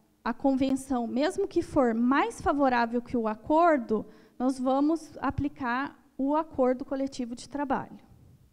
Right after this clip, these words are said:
tá? Por determi-, expressa determinação legal. É, a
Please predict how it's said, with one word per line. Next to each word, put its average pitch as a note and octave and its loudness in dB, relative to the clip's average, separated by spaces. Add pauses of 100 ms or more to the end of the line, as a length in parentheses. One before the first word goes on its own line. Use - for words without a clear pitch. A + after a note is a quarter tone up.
(140)
tá? G#3+ -4
Por A#3 -6 (280)
determi-, A#3 -4
expressa B3 -6
determinação C4 -4
legal. C4 -6 (1900)
É, B3 -6 (160)
a D#4 2